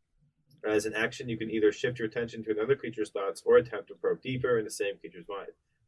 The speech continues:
If you probe deeper, the target must make a wisdom saving throw. If it fails, you gain insight into its reasoning, if any, its emotional state, and something it looms in its mind. If it succeeds, the spell ends. Either way, the target knows that you're probably probing its mind, and unless you shift your attention to another creature's thoughts, the creature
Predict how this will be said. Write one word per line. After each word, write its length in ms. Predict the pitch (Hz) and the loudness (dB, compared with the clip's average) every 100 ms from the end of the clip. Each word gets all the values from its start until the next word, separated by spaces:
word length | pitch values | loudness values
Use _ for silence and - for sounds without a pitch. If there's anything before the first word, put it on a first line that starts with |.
| _ | _
If 100 | 113 | -2
you 40 | |
probe 180 | 110 104 | 4 4
deeper, 280 | 151 160 156 | 6 6 6
the 120 | 117 | 4
target 320 | 110 117 117 | 4 4 6
must 200 | 110 107 | 2 0
make 160 | 110 101 | 0 2
a 60 | 98 | 4
wisdom 360 | 117 120 117 | 2 2 -4
saving 360 | 123 175 156 120 | -2 2 2 2
throw. 340 | 110 101 92 - _ _ _ 117 | 4 4 2 -4 _ _ _ 0
If 60 | 110 | 2
it 100 | 107 | 4
fails, 320 | 131 131 123 | 4 2 0
you 60 | |
gain 160 | 120 117 | 0 2
insight 380 | 113 113 113 107 | 2 4 4 4
into 200 | 104 104 | 4 2
its 160 | 104 | 4
reasoning, 440 | 151 143 123 104 95 | 4 4 2 -4 -4
if 160 | 98 117 | -4 -2
any, 200 | 104 98 | -2 -2
its 240 | 92 - | -4 -2
emotional 360 | 117 123 127 117 | 0 2 2 0
state, 320 | 123 120 110 | 4 2 2
and 200 | 120 131 | 0 0
something 320 | 131 120 110 117 | 0 -2 0 0
it 160 | 107 | 2
looms 320 | 107 101 104 - | 0 -2 -6 -12
in 80 | 98 | -12
its 160 | 90 107 | -10 -10
mind. 340 | 98 80 - _ _ _ _ _ _ _ 107 | -8 -10 -14 _ _ _ _ _ _ _ -2
If 80 | |
it 80 | 110 | -2
succeeds, 560 | 113 - 160 165 160 - | -4 -2 6 8 8 2
the 80 | 110 | 2
spell 320 | 117 107 104 | 6 6 4
ends. 320 | - - - 110 | -2 -8 -8 0
Either 160 | 110 | 2
way, 260 | 127 135 131 | 4 4 4
the 60 | |
target 340 | - 120 123 110 | 2 2 4 6
knows 220 | 110 107 | 4 4
that 80 | 107 | 4
you're 100 | 104 | 2
probably 320 | - 113 110 | 2 2 2
probing 260 | 107 98 117 | 2 -2 -6
its 140 | - | -6
mind, 320 | 127 135 127 | -4 -4 -2
and 140 | 107 101 | -4 -4
unless 360 | 104 123 123 113 | -4 -4 -6 -6
you 260 | 117 110 | -2 -2
shift 300 | 107 117 110 | 0 0 0
your 100 | 104 | -2
attention 360 | - 117 110 110 | -4 -8 -8 -8
to 100 | 98 | -4
another 220 | 110 117 | 0 0
creature's 320 | 113 113 110 107 | -2 -6 -10 -6
thoughts, 360 | 98 92 - - | -4 -4 -8 -12
the 80 | |
creature 480 | - 107 107 107 104 | -6 -4 0 0 0